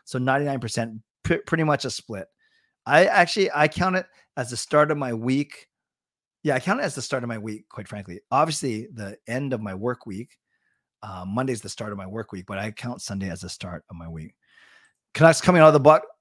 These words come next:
bus with socks and slides was hilarious. Indeed, it looked kinda funny. Yeah, I'm, Angus, I know in, in that division, it's gonna be a battle. Like, it,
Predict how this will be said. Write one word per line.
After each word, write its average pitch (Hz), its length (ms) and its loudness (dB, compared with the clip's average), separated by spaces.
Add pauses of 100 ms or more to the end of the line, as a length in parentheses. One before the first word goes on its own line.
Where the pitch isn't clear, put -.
(100)
bus 143 260 6
with 135 100 0
socks 147 300 4
and 151 80 -4
slides 139 280 0
was 120 100 -6
hilarious. 139 500 2
Indeed, 123 500 -2
it 120 160 -10
looked 135 280 -8
kinda 117 200 -6
funny. 104 360 -10 (1120)
Yeah, 180 280 8
I'm, 160 340 0 (240)
Angus, 185 440 4
I 160 140 2
know 208 420 6
in, 180 680 -2 (140)
in 151 140 -2
that 185 240 2
division, 156 540 -2 (460)
it's 147 140 -6
gonna 185 220 -4
be 180 160 2
a 147 40 -2
battle. 131 600 -2
Like, 127 260 -10
it, 151 200 -8